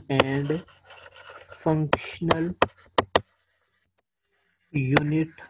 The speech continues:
of life is called as cell। के सेल हम किसको कह रहे हैं? कि life का बेटा जो बुनियादी structural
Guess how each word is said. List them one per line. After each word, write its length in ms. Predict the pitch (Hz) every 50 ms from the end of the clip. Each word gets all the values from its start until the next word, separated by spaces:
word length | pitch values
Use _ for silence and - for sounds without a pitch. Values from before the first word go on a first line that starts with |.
| - - _ _ -
of 360 | 147 143 143 139 135 135 139 - - - - - - _ - - - - - - 151 143
life 460 | 143 143 139 131 135 139 151 175 - - - - - - - - - - - - _ _ - - -
is 220 | 165 160 160 - - - -
called 460 | 165 147 143 139 135 139 139 135 135 - - 151
as 260 | 135 127 131 127 135 143 -
cell। 360 | - - - - - - 123 127 - _ - - - - _ _ _ -
के 140 | 214 190 190 185 - _ _ _ - - _ -
सेल 200 | - 196 190 208
हम 200 | 202 208 202 190
किसको 340 | 165 - 180 - - - 208
कह 240 | 190 - 175 170 165
रहे 120 | 160 170 175
हैं? 100 | 196 233 - - - - - _ _ _ _ -
कि 140 | 175 175 170
life 600 | 165 156 147 147 139 135 147 156 165 160 - - - -
का 100 | 170 170
बेटा 260 | 165 170 160 180 190
जो 180 | 175 - 185 165 139 127 127
बुनियादी 760 | 143 156 156 151 156 151 151 147 143 127 123 123 131 147 139 127 127 - - - - - - - - _ _ -
structural 960 | - - - - 185 - - - 190 180 185 _ - - 196 180 175 143 135